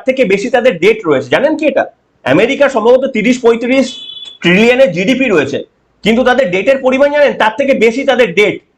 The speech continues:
মানে হচ্ছে তাদের ঋণ হচ্ছে তার থেকে বেশি। একটা ধ্বংস হয়ে যাওয়া অর্থনীতির দেশের মালিক হয়ে এত হম্বিতম্বি।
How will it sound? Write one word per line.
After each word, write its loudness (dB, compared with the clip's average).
মানে 2
হচ্ছে 0
তাদের 0
ঋণ 2
হচ্ছে 2
তার 0
থেকে 0
বেশি। -4
একটা 0
ধ্বংস -2
হয়ে 2
যাওয়া 0
অর্থনীতির 0
দেশের 0
মালিক -2
হয়ে 0
এত -2
হম্বিতম্বি। 0